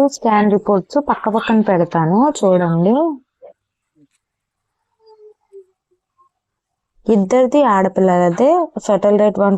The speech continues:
ఫిఫ్టీ ఎయిట్ బీపీఎం, ఇక్కడ వన్ సిక్స్టీ ఎయిట్ బీపీఎం, ఓకేనా?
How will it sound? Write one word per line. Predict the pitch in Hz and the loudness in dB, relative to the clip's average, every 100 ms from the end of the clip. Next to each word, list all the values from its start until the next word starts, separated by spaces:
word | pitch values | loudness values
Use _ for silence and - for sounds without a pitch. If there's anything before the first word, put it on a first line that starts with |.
| 220 | -2
ఫిఫ్టీ | 220 - 240 240 | -4 -2 0 2
ఎయిట్ | 240 214 240 | 2 2 0
బీపీఎం, | 226 254 311 427 381 - 208 | 0 2 2 0 -4 -6 -2
ఇక్కడ | 214 202 | 0 0
వన్ | 190 196 | 0 0
సిక్స్టీ | 202 - 196 185 | -2 -4 0 2
ఎయిట్ | 170 160 | 0 2
బీపీఎం, | 156 151 156 147 - _ _ _ _ _ - | 0 0 0 0 -4 _ _ _ _ _ -4
ఓకేనా? | 180 165 156 | -2 0 0